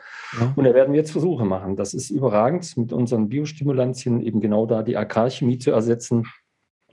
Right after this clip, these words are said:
Speaker 2: und höhere Ernten zu, einzufahren, Wasserspeicherfähigkeit der Böden.
Speaker 1: Mhm.
Speaker 2: Ist ja ein, ein Thema. Und, ähm, dann hatte ich noch ein zweites tolles, äh,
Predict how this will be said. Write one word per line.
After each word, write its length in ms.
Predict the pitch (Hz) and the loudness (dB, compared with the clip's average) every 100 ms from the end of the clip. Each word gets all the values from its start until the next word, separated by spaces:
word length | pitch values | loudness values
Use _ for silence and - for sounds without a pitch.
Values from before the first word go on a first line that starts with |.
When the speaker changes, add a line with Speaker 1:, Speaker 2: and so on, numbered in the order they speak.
| - | -2
Speaker 2:
und 200 | 107 104 | 0 2
höhere 200 | 120 113 | 4 4
Ernten 400 | 110 110 131 127 | 2 0 -2 -4
zu, 280 | 117 120 113 | -2 -2 0
einzufahren, 600 | - 120 117 - - 113 | -2 -2 -4 0 2 2
Wasserspeicherfähigkeit 1200 | 107 - 117 - 107 107 110 - 110 104 - 104 | 0 -2 -4 0 0 0 -4 -2 -2 -2 -2 -2
der 60 | 98 | -2
Böden. 480 | 101 104 113 110 - - - | 0 0 2 -2 -6 -10 0
Speaker 1:
Mhm. 260 | 120 127 160 _ | 2 2 -2 _
Speaker 2:
Ist 120 | - | 0
ja 80 | 107 | 4
ein, 320 | 113 120 113 | 4 4 2
ein 400 | 110 107 110 107 | -2 0 0 2
Thema. 320 | 113 120 139 | 2 2 2
Und, 680 | 127 113 110 110 104 - 120 | 0 2 2 2 -2 -4 -2
ähm, 340 | 110 107 107 - - | 2 0 -2 -10 2
dann 160 | 135 156 | 4 4
hatte 120 | 175 | 4
ich 80 | 151 | 4
noch 100 | 135 | 2
ein 100 | 123 | 4
zweites 440 | - 135 160 - | 4 4 4 -2
tolles, 440 | - 156 160 - 190 | 0 0 -2 -4 2
äh, 360 | 135 135 135 | 6 6 4